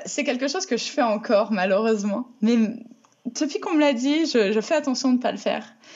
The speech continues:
Parce qu'en fait, des fois, on vit noyé dans les notifications et dans les, dans les conversations, dans les mails et tout, surtout en politique, surtout si vous faites même dans les associations, et cetera. Et en fait, euh, des fois, on, on se rend pas compte, mais on peut lire un truc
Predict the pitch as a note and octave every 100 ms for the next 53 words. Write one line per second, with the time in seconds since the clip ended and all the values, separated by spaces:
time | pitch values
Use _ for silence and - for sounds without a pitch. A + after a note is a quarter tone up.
0 | - - _ A3 A3 - A#3+ G#3 C4 C4+
1 | - - G3 G#3+ - B3 C4 A#3 G#3+ G3+
2 | A3+ C4+ C4 C4 A3+ A#3 B3 A3+ G#3 G3+
3 | G3 - - G3+ G3+ G#3+ G#3 G#3+ G3 E3+
4 | E3+ E3+ E3+ E3+ F3 F3 F3+ G3 F#3+ F#3+
5 | B3 G#3+ F3+ F3 F#3+ G3 F3+ E3+ A#3+ A#3
6 | A3 G#3+ C4 A3 G#3+ F#3 A#3 - F#3+ A3+
7 | G#3+ - F3+ F3 F#3 G3 G#3 G#3+ G#3 G#3
8 | G3 F3+ F#3 G#3 G#3+ A3 A3 - A3+ G#3+
9 | G#3 G3+ G3 C#4+ - - - - - -
10 | - F#3 F#3+ F#3+ B3 B3+ G3 E3+ E3+ E3+
11 | F3 F#3 B3 C4 B3 G3+ F#3 F3 F3 F3
12 | F3+ _ _ _ _ - G3 - G3 G#3+
13 | A#3+ C#4 A#3+ F#3+ F#3 F#3+ C4 B3 A#3 G#3+
14 | G#3 - A3 - C4+ B3 - -